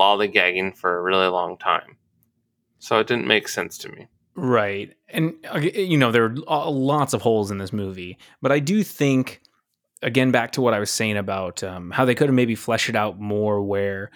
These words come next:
Speaker 2: we show that a lot of these characters' self-preservation is, is the biggest thing. Like, "I'm going to quid pro quo because I want to survive, and I don't care if I have to go kidnap an innocent family.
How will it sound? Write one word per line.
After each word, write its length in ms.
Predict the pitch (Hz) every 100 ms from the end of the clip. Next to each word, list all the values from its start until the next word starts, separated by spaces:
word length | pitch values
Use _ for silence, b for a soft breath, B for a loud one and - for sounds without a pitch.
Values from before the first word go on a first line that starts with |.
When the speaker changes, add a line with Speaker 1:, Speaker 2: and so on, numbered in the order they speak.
| b b b _
Speaker 2:
we 420 | - 120 139 175
show 420 | 165 - 143 143 135
that 320 | 113 95 - _ _ _ - -
a 80 | 165
lot 180 | 127 139
of 40 |
these 120 | 151
characters' 440 | 143 131 131 135 120
self-preservation 960 | - 127 - 127 117 104 104 104 107
is, 320 | 98 95 101 - b b _
is 220 | 110 104
the 100 | 107
biggest 400 | 101 104 98 -
thing. 240 | 98 90 85
Like, 240 | 85 - _ _
"I'm 240 | 131 135 151
going 360 | 139 143 135
to 320 | 123 120 113 104
quid 280 | - 147
pro 220 | 127 135 123
quo 380 | - 120 113
because 760 | 107 107 - 113 104 101 98 - B B B _ _
I 320 | - 120 120 127
want 300 | 117 113 110
to 100 | 110
survive, 600 | 107 98 98 98 101 98
and 120 | 101
I 100 | 113
don't 200 | 117 107
care 220 | - 113
if 80 | 107
I 80 | 110
have 100 | 101
to 60 | 110
go 100 | 101
kidnap 460 | - 113 107 101
an 100 | 107
innocent 440 | - 117 101 104 -
family. 500 | 104 98 98 98